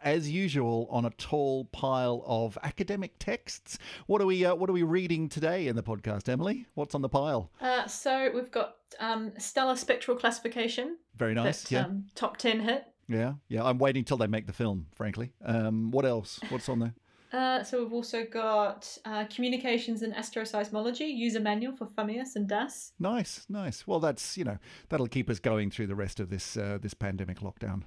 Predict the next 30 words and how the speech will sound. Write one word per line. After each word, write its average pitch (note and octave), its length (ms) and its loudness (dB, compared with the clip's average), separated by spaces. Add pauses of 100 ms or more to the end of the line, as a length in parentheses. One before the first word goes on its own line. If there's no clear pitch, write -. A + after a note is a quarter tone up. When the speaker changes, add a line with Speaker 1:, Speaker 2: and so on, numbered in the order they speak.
(160)
Speaker 1:
Very B2 200 2
nice. A#2 380 0 (400)
And A3+ 100 4
how B3+ 120 4
you A#3 120 2
been? A3 380 2
You D#3+ 80 -6
keeping F3+ 260 2
well? C#4 240 2 (560)
Speaker 2:
Yeah, A4 480 6
yeah, G4 320 6
going G#4+ 240 0
not A#4 140 -4
too G4 100 0
bad. C4 180 6
I'm, G#3+ 220 -2
I'm, C4 160 -6 (320)
I'm C4 140 -2
waiting F4+ 260 2
for F4+ 80 2
the D#4 80 0
sunshine. A3+ 680 2
This B3 180 -4
British - 340 -2
summer B3+ 300 4
is G3+ 120 0
getting A3 240 0
a G#3+ 60 -2
bit G3+ 240 0
tedious. - 540 -6